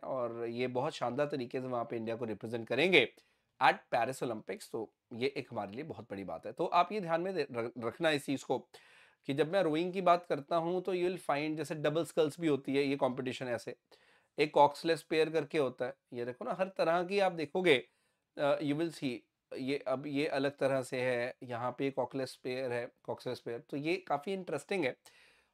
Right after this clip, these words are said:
और भी बहुत तरह के, मतलब आपको ये देखने को मिलेगा whenever you, you know, go for the events and you, you'll realize that various kind of events are there।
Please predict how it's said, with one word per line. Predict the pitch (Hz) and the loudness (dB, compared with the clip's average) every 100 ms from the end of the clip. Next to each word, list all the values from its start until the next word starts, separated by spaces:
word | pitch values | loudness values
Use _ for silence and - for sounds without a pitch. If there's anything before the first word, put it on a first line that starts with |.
| _ | _
और | 165 185 | 8 8
भी | 214 240 | 6 2
बहुत | 185 175 196 | 4 4 2
तरह | 196 180 | 0 0
के, | 170 175 185 - | 0 -2 -2 -4
मतलब | 151 156 156 | -4 -2 -2
आपको | 135 - 151 156 - | -2 -2 -2 -2 -4
ये | 143 | -2
देखने | 135 131 135 | 0 -2 -4
को | 143 | -4
मिलेगा | 123 117 113 110 107 _ | -4 -2 -2 -4 -6 _
whenever | - 113 117 120 123 | -12 -6 -4 -2 -2
you, | 123 | -4
you | 120 123 | -4 -6
know, | 127 | -4
go | 117 107 | -6 -4
for | 120 117 - _ _ 113 | -4 -6 -10 _ _ -10
the | 127 | -2
events | 139 139 123 110 - - 120 | 2 4 2 -2 -12 -12 -6
and | 120 117 117 - | -4 -4 -6 -8
you, | 117 131 | -4 -4
you'll | 135 135 | 0 0
realize | 120 131 147 143 135 | 0 2 4 2 2
that | 143 - | -2 -4
various | 131 127 165 - - | -4 -2 -4 -6 -8
kind | 127 123 | -6 -2
of | 156 | -4
events | 131 120 135 | -6 -6 -6
are | 160 | -2
there। | 120 | -2